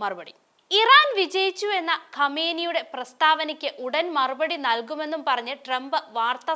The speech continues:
സമ്മേളനം കഴിഞ്ഞ് തന്റെ ട്രൂത്ത് സോഷ്യൽ അക്കൗണ്ടിൽ ഖമേനിയെ വിമർശിച്ചുകൊണ്ട് ഒരു നീണ്ട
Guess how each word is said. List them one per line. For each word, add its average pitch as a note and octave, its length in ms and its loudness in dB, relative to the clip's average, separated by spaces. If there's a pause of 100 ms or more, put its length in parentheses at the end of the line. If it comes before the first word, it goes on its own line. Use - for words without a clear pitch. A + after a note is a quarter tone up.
സമ്മേളനം C#4+ 520 -4
കഴിഞ്ഞ് G#3+ 320 -2 (420)
തന്റെ G#4 300 8 (280)
ട്രൂത്ത് G4+ 460 -2
സോഷ്യൽ D4+ 400 -2 (160)
അക്കൗണ്ടിൽ D4 500 -2 (400)
ഖമേനിയെ G4 640 2 (160)
വിമർശിച്ചുകൊണ്ട് C#4+ 800 -4 (180)
ഒരു C4 140 -6 (260)
നീണ്ട F#4+ 380 -2